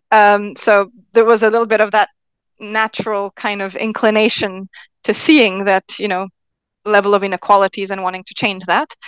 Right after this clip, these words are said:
And then I made a kind of a conscious decision to start in the private sector first. So I worked in emerging markets for a large multinational and then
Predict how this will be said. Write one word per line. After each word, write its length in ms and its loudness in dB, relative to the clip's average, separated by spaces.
And 220 0
then 160 2
I 100 0
made 220 2
a 180 4
kind 220 -4
of 80 -6
a 40 -6
conscious 360 -2
decision 420 -4
to 120 -10
start 300 4
in 120 -4
the 60 -4
private 340 -2
sector 260 -8
first. 400 -6
So 120 -4
I 120 0
worked 300 -4
in 80 -4
emerging 340 -4
markets 380 -2
for 100 -4
a 60 2
large 240 2
multinational 760 -2
and 260 -4
then 400 2